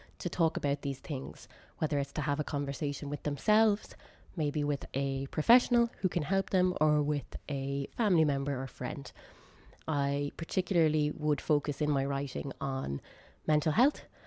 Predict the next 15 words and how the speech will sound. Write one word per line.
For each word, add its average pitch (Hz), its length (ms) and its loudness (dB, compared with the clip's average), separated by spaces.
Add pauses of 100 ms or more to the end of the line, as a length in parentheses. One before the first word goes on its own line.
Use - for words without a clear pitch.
(540)
um, 147 360 0
sex - 380 2
and 156 180 4
relationships, 240 760 4 (260)
and 147 540 2
general 147 500 2
well-being. 139 460 -2 (1200)
When 208 540 10
I 170 200 6
approach 156 540 4
the 156 80 -2
topic 147 340 -2
of 143 140 -2
eating 143 300 2
disorders - 720 -8